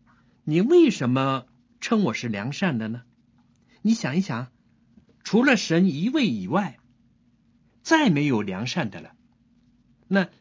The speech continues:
你为什么称我是良善的呢？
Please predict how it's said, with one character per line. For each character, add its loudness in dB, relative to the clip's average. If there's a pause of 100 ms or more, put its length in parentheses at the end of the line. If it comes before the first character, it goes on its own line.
你 4
为 4
什 0
么 -2
称 -2
我 0
是 -4
良 -4
善 0
的 -2
呢？ -2